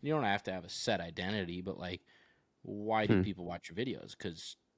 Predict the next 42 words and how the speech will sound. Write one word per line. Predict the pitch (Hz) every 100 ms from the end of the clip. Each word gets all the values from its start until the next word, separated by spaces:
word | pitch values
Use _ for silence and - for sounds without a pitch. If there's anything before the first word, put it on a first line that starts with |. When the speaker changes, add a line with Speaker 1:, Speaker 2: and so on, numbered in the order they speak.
| _ _ _ _ _ -
Speaker 1:
it's | -
high | 92 85
quality | - 82 82 82
is | -
kind | - 90
of | 87
what | 90 85
I've | 87
resulted | 90 87 85 - -
to. | - -
It's | -
high | 92 92
quality, | - 95 95 92 87
like, | 95 -
everything's | 90 92 90 -
camera, | - 90 90 92 92 92 - - _ _
good | - 101 90
photos, | 101 95 92 90 90
like, | 95 87 90
you're | 87
just | 90 -
gonna | 92
get | 90 92 73 _ _ -
so-, | - - - 92 -
quality | 143 131 113 95
subjective. | 95 85 92 120 165 170
It's | 139 -
good | - 98 104
quality | 92 101 95 92
in | 85
my | -
mind. | - - - - _ - - - _ _ -
And | 98
so | 95
that's | 98 95 -
kind | 95 90
of |
what | 87
I've | 87 87
resorted | 90 92 101 95 -
to. | 104 98
It's | 85